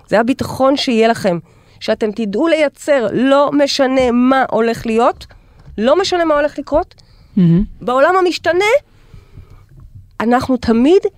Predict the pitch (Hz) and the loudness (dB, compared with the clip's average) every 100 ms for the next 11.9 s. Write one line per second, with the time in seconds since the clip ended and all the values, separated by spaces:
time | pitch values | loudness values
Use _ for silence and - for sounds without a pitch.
0 | _ 196 202 175 277 339 370 - _ - | _ -2 -2 0 2 2 2 -2 _ -20
1 | _ _ _ 190 - 302 359 - - - | _ _ _ -10 -2 -2 -2 -6 -14 -6
2 | 208 208 208 - 160 160 - - 240 233 | -4 -4 -8 -10 -10 -10 -12 -8 -4 0
3 | 285 359 - 311 269 277 311 330 294 247 | 2 2 -2 -2 -2 0 0 -2 -4 -8
4 | 247 - 262 285 208 233 220 214 320 320 | -10 -4 -2 -2 -2 0 0 2 0 0
5 | 269 - 233 214 277 269 233 262 220 - | -2 -4 -8 0 2 2 -2 -2 -2 -2
6 | 156 156 175 226 202 - - - - - | -4 -4 -6 -2 -2 -2 -12 -20 -20 -20
7 | - - - - 180 196 180 180 208 427 | -20 -20 -20 -8 -2 0 0 0 0 -2
8 | - 480 440 359 226 202 285 226 214 208 | 0 0 2 0 -2 -2 -4 -2 -2 0
9 | 254 - 403 302 294 254 208 202 208 220 | -2 -2 -8 -6 -6 -4 -2 0 2 2
10 | 233 226 180 180 185 160 202 202 339 - | 2 0 -4 -4 -4 -2 0 2 2 2
11 | 277 277 381 415 359 240 254 220 160 | 0 0 -2 -4 -6 -4 -4 -4 -6